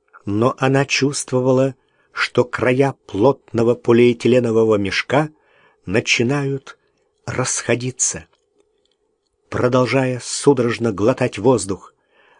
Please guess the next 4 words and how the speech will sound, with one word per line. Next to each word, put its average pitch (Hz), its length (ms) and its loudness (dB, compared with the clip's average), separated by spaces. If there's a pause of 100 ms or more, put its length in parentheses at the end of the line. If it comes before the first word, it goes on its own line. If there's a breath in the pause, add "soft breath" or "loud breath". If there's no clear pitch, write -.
она 120 260 0
заметалась 131 800 -2
взад-вперед. 120 1120 -2 (720)
Кровь - 540 0